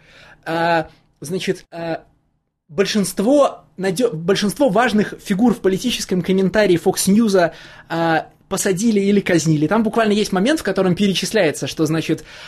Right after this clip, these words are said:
а, Билл О-, Билл О'Райли погиб, Роджер Эйлс погиб, кто-то еще погиб, вот, значит, остался один молодой Шон Хеннети. А,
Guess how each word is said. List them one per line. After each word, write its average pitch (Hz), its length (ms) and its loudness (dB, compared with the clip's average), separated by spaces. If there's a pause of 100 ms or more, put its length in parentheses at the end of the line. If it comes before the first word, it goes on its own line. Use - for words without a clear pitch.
(120)
а, 151 420 -2 (220)
Билл 180 340 2
О-, 185 320 2 (460)
Билл 202 280 2
О'Райли 190 300 4
погиб, 247 500 0 (360)
Роджер 190 380 2
Эйлс 208 280 4
погиб, 220 400 0
кто-то 185 260 -2
еще 202 220 0
погиб, 196 340 0
вот, 185 100 0
значит, 185 240 -4
остался 220 340 0
один 190 200 2
молодой 165 320 2
Шон 156 200 -4
Хеннети. 147 420 -4 (500)
А, 165 520 0